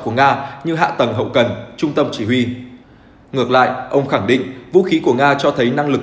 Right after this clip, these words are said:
tốt nhất trên chiến trường. Bộ trưởng Shoigu cho biết thêm, quân đội Nga đang nghiên cứu rất kỹ lưỡng các vũ khí phương Tây bị thu giữ trên chiến trường Ukraine, xem xét các đặc tính,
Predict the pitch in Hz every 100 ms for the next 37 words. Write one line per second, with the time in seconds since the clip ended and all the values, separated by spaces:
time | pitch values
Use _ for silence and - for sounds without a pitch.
0 | - 185 180 180 160 123 113 143 120 98
1 | - - - - - - - - - 156
2 | 151 143 - 147 151 139 143 170 165 143
3 | 120 - - 190 180 160 165 156 156 160
4 | 147 139 135 190 - 170 185 170 185 196
5 | 185 - 151 151 175 - 170 123 131 143
6 | 170 160 170 180 170 - 135 156 113 135
7 | 123 139 131 135 123 - - - 190 180
8 | 214 214 - 151 131 - 123 -